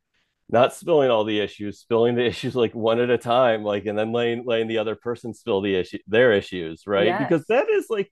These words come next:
Speaker 1: you know, I mean, this has happened to you, I'm sure. I mean, people come up to you on the street or, like, you're, like,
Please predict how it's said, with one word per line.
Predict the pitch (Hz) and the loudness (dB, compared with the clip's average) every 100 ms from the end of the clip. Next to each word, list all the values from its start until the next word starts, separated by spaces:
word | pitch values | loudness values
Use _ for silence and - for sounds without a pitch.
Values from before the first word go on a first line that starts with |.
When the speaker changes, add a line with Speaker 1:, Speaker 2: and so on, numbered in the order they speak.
| _ _ _ _ | _ _ _ _
Speaker 1:
you | - | 0
know, | 170 165 160 - _ _ - | 4 4 4 -6 _ _ -4
I | |
mean, | 175 185 180 - 165 | -2 0 -4 -10 -14
this | 160 220 | -6 -6
has | 202 | -4
happened | 160 107 117 101 | -2 -2 -2 -6
to | |
you, | 110 | -2
I'm | 101 | -2
sure. | 98 127 | -4 -4
I | |
mean, | 131 131 | -4 -4
people | 180 190 185 - - | -4 -4 -4 -8 -12
come | 120 117 | -4 -2
up | 120 | -2
to | 131 | -4
you | 120 | -4
on | |
the | 107 | -4
street | - 160 147 | -6 -4 -2
or, | 135 | 0
like, | 120 107 | 0 0
you're, | 110 107 107 | -2 -2 -2
like, | 104 101 | -4 -4